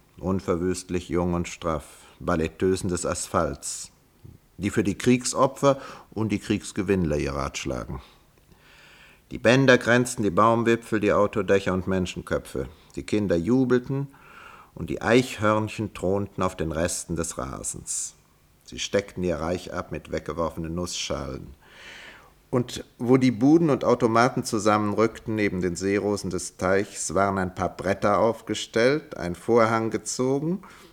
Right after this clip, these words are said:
und für fünf Cent konnte jeder einmal hineingehen und ein Theater erleben, das nicht seinesgleichen hat.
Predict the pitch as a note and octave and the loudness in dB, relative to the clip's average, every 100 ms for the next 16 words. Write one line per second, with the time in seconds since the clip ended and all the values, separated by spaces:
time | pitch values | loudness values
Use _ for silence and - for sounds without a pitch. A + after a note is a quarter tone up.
0 | - G2+ - A2+ A2 - E3+ G#3 - - | -10 -10 2 4 4 4 4 2 -6 -12
1 | - A2+ A#2+ E3+ - - A2+ G#2 G2 G2+ | 2 2 4 0 -4 -2 -2 -2 -2 2
2 | C3 C3 F#2 A2 A2 G2 F#2 F#2 F#2 G#2 | 4 4 4 2 2 2 2 0 0 0
3 | A#2 A#2+ B2+ C#3+ D#3 D3 - G#2+ F#2+ F#2 | 0 0 0 0 -2 -4 -6 -2 0 0
4 | - D2+ G#2 - G2 F#2 F#2 F#2+ F2+ F2+ | -2 0 0 2 0 2 0 0 -2 -2
5 | - F#2 - E2+ E2+ D#2 - D#2 C#2+ D#2+ | -4 -8 -6 -4 -4 -6 -6 -6 -6 -8
6 | D#2 D2 - - | -8 -10 -16 -20